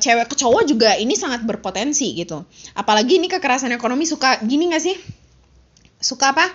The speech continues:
Eh, ini tanpa mendiskreditkan ya, dan ka-, kasus ini juga sering dialami oleh,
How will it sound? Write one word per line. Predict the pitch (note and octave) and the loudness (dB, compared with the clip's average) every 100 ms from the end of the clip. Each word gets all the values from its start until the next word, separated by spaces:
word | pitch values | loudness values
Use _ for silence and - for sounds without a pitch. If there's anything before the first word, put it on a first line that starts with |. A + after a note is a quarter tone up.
| - - - - | -8 -20 -20 -10
Eh, | - B3 A#3 A#3 A3+ A#3 A3+ - - | 2 6 6 6 6 4 2 -4 -4
ini | C4+ E4+ - | -2 0 2
tanpa | C4+ D4 B3+ | 0 2 2
mendiskreditkan | B3+ B3+ B3 A#3+ C#4+ A3 A3 A3+ - B3 G#3+ | 2 0 0 -2 -2 0 0 -2 -2 -2 0
ya, | F#3+ G3 G#3 - - | -4 -6 -14 -10 -4
dan | G#3 | -2
ka-, | G#3+ G3+ - - | 0 -2 -4 -6
kasus | G#3 A3+ A3 | -6 -4 -4
ini | G#3 C#4+ | -2 -2
juga | B3 F#3 F#3 | -2 -2 -2
sering | G3+ F#3+ F#3+ F3+ F3+ | -2 -4 -4 -6 -6
dialami | F3+ F3+ E3+ E3+ E3+ F3 F3 | -6 -6 -6 -4 -6 -6 -8
oleh, | - E3+ E3+ F3 | -8 -8 -4 -4